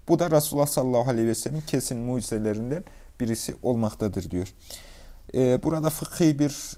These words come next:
e, mesele de istidlal edilmiş alimler tarafından. Müminin artığının temiz olması.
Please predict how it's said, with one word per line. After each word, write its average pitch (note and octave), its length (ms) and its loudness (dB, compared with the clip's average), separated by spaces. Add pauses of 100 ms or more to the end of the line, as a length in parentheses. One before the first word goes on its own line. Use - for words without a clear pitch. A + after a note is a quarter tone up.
e, F#2 380 -4
mesele C3+ 580 0
de A2 140 4 (640)
istidlal B2 480 2
edilmiş F#2+ 420 -2
alimler B2 400 -2
tarafından. G#2 560 -6 (2000)
Müminin D3 540 0
artığının C#3 540 0
temiz B2 320 -2
olması. F2+ 500 -2